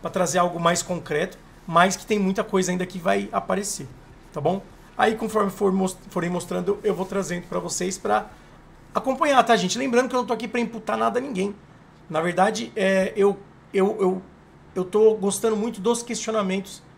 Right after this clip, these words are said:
Eu tô achando muito interessante as pessoas questionando. As pessoas não simplesmente engolindo goela abaixo as coisas e fingindo demência como se nada tivesse acontecendo. Eu acho que esse debate,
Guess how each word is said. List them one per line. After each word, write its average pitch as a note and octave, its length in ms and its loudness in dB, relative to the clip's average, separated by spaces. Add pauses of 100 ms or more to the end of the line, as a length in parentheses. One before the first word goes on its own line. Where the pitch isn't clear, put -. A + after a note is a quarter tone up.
(640)
Eu F#3 80 -8
tô G#3 100 0
achando G#3+ 260 4
muito A#3 240 0
interessante G#3+ 540 2
as G#3+ 80 -4
pessoas G3+ 420 -2
questionando. A3+ 1080 2 (720)
As F3+ 120 4
pessoas A3 380 2
não A#3+ 160 2
simplesmente A3 680 -2
engolindo G#3 560 0
goela F#3+ 320 2
abaixo E3+ 380 0
as C3+ 80 -10
coisas G#3 480 2 (340)
e A#3+ 180 2
fingindo B3 380 0
demência B3+ 540 2
como B3+ 220 -6
se B3 100 -6
nada B3+ 180 -6
tivesse C4 260 -6
acontecendo. A#3+ 640 -6 (1120)
Eu G#3 100 6
acho A#3 180 6
que A#3+ 320 -2
esse B3+ 400 4
debate, F#3+ 640 2